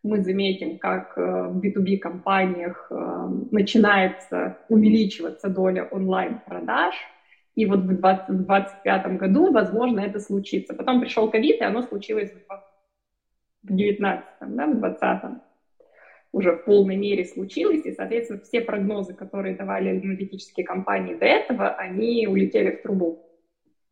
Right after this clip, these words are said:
Потом, соответственно, сейчас все понимают, потом после девятнадцатого года случился, да, двадцать,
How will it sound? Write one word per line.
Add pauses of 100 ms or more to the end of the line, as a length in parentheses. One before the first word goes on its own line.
(100)
Потом, (320)
соответственно,
сейчас (260)
все
понимают,
потом
после
девятнадцатого
года
случился, (840)
да,
двадцать,